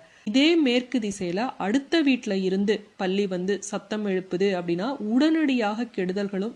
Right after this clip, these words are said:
வந்து சேருவதை குறிக்குது. எச்சரிக்கையோடு இருக்க வேண்டும் என்று சொல்லப்பட்டுள்ளது. வட திசையாக இருந்தா வாயு மூலை சொல்லுவோம்ல, இந்த இடத்துல இருந்து பேசினாலும் சுப செய்தி வந்து சேரும் அப்படின்னு சொல்லப்பட்டுள்ளது.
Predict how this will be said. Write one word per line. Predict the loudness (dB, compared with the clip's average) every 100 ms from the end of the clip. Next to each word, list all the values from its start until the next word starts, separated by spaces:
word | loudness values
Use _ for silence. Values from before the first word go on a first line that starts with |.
| -10
வந்து | -8 -6 -4
சேருவதை | -4 -4 -2 -4 -4 -4
குறிக்குது. | -6 -4 -4 -6 -8 -20 _ _ _
எச்சரிக்கையோடு | 0 2 2 2 2 -2 0 2 2
இருக்க | 0 -2 -2
வேண்டும் | -2 -2 -4
என்று | -2 -2 -2 -2
சொல்லப்பட்டுள்ளது. | -2 -2 -4 -8 -6 -6 -6 -10 -18 -20 _ _ -2
வட | 2 2 2
திசையாக | 2 0 2 2 2 0 0
இருந்தா | 0 0 0 -4 -6 -10 -10 -2
வாயு | 2 4 4
மூலை | 4 2 2 0 -2
சொல்லுவோம்ல, | -4 -2 0 0 0 -2 -2
இந்த | 0 2 4
இடத்துல | 2 0 -4 -4
இருந்து | -2 0 0 -2
பேசினாலும் | -4 -8 -6 -8 -6 -8 -6
சுப | 0 2 4
செய்தி | 0 0 0 0
வந்து | -2 -2 -4
சேரும் | -4 -2 -2 -4 -8 -12
அப்படின்னு | -10 -6 -4 -4 -4
சொல்லப்பட்டுள்ளது. | -4 -4 -6 -6 -4 -4 -4